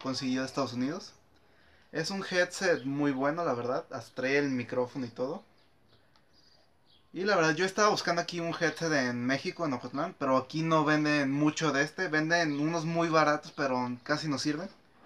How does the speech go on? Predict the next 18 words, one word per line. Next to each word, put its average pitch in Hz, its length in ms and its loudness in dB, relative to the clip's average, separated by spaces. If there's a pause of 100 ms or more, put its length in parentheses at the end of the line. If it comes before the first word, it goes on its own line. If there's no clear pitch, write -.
(1040)
Y 170 140 -4
este 196 280 0
me 160 140 0
costó 147 340 -4
creo 165 240 2
que 165 260 2
doscientos 147 1000 2
cincuenta 143 640 0
pesos 156 280 -2
mexicanos, 139 720 -4
lo 131 160 0
compré 131 240 2
a - 80 4
través 143 360 6
de 143 180 6
Amazon 143 640 4
Estados 135 340 0
Unidos. 147 460 -6